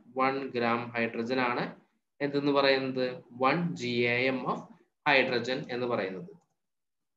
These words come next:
ഓക്കെ, യെസ്, അടുത്തതാണ് വൺ ജി എ എം of nitrogen. ആ, നൈട്രജന്റെ atomic mass എത്രയാണ്?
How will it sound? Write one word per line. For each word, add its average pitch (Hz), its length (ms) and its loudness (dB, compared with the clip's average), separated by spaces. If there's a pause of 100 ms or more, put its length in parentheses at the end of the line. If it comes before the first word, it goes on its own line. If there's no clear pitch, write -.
(1120)
ഓക്കെ, 123 240 -12 (1400)
യെസ്, - 360 -10
അടുത്തതാണ് 170 580 4 (100)
വൺ 180 300 4
ജി 170 220 2
എ 156 160 6
എം 151 160 2
of 143 180 2 (200)
nitrogen. 113 520 0 (840)
ആ, 147 160 4
നൈട്രജന്റെ 170 800 4
atomic 151 720 2
mass 147 380 2
എത്രയാണ്? 135 600 0